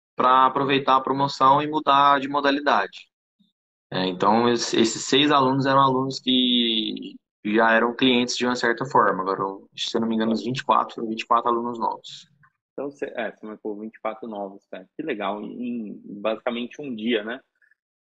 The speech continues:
Speaker 2: Ó, quando você procurou o marketing fitness, sei lá, você já me conhecia de, de antes aí, de ter visto as coisas na internet, mas qu-, quantos alunos você tinha na, naquela época, se você se lembrar?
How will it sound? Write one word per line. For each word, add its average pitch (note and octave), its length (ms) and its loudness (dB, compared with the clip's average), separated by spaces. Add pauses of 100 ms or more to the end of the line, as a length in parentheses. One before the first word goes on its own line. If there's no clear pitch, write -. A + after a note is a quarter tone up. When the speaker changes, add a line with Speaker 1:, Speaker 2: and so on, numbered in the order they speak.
(400)
Speaker 2:
Ó, C#3+ 200 2 (800)
quando D4+ 220 -2
você D#3 380 -4 (100)
procurou A#2+ 720 -4
o G#2+ 60 -12
marketing A2 380 -10
fitness, A2 540 -4
sei A#2+ 100 -8
lá, G2 160 -12 (120)
você - 100 -12
já C#3 120 -8
me C3+ 80 -12
conhecia A#2 420 -10
de, G#2 600 -12
de A2+ 140 -4
antes B2+ 380 -6
aí, A2 160 -2
de G2+ 140 -18
ter G#2+ 60 -8
visto G2+ 200 -14
as G#2 120 -10
coisas G#2 180 -8
na A2 80 -10
internet, A2+ 480 -10
mas C3+ 340 -14 (240)
qu-, D4+ 240 -6
quantos C#4+ 360 -6
alunos C#3+ 380 -2
você B2+ 100 -8
tinha D3+ 380 -12
na, A2 240 -8
naquela G#2 340 -6
época, B2+ 300 -4
se - 80 -14
você G#2+ 240 -10
se - 160 -14
lembrar? G2+ 420 -6